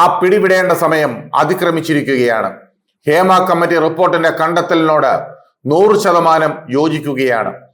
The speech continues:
കമ്മിറ്റിക്ക് താനും മൊഴി കൊടുത്തിരുന്നു. മൊഴി പുറത്തു വരരുതെന്ന്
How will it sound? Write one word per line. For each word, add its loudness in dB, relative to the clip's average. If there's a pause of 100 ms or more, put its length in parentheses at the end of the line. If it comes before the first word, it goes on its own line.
(420)
കമ്മിറ്റിക്ക് 2 (540)
താനും 2
മൊഴി 2
കൊടുത്തിരുന്നു. -2 (400)
മൊഴി 2 (360)
പുറത്തു 0
വരരുതെന്ന് 0